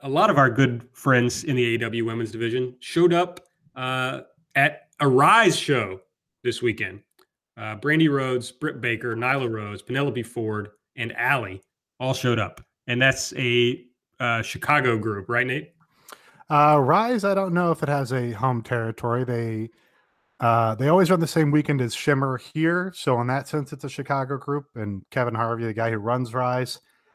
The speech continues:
Speaker 2: also is involved, I think, backstage with Shimmer. Um, but Rise also runs, like, shows, I think, in Ohio and in California. I think they really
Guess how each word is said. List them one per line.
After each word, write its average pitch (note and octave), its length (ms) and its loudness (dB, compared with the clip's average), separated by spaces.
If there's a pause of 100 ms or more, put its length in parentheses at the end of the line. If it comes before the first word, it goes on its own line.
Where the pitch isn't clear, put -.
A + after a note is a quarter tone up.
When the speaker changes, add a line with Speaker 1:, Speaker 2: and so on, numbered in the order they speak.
(220)
Speaker 2:
also A#2+ 360 2
is A2+ 140 -2
involved, A#2 540 2
I A2 80 -4
think, A2 180 -8
backstage C3+ 460 -2
with C#3+ 120 -6
Shimmer. C#3 420 -2 (420)
Um, A2+ 420 2
but B2+ 120 4
Rise D#3 300 4
also D3+ 260 2
runs, C3 360 2
like, A2+ 240 -2 (720)
shows, B2 540 2
I A2 80 -4
think, D#3 260 -4
in A2 80 -4
Ohio C3+ 500 -2
and A2 120 -4
in G2+ 140 -8
California. C3 640 -2
I B2 120 0
think F3+ 180 -6
they C#3+ 120 -2
really B2+ 400 2